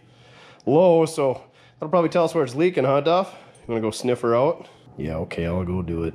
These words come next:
I know you don't like the smell of eighty ninety. Nobody does. Well, that was pretty easy. Looks like the front output shaft is leaking. It's not coming out around the seal, though. It's running out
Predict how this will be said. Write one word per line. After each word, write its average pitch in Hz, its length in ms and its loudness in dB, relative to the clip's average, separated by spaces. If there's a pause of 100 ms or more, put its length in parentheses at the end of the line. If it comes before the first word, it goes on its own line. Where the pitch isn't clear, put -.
I 92 100 -6
know 90 120 -2
you 87 100 -4
don't 87 120 -2
like 87 120 -4
the - 80 -14
smell 92 300 -2
of 90 60 -2
eighty 90 160 -4
ninety. 80 400 -4 (520)
Nobody 87 360 -2
does. 80 380 -6 (500)
Well, 135 160 -2
that 170 80 2
was 190 120 0
pretty 110 240 -2
easy. 127 420 0 (180)
Looks - 240 -12
like 127 300 -4
the 120 360 -6 (340)
front 139 360 -2
output - 420 -2
shaft - 520 -6 (1400)
is 104 240 0
leaking. 110 480 0 (760)
It's - 160 -14
not 147 180 2
coming 170 240 4
out 165 280 2
around 156 480 4 (480)
the 123 100 -6
seal, 233 500 2
though. 127 340 2 (680)
It's - 160 -14
running 135 260 0
out 147 260 0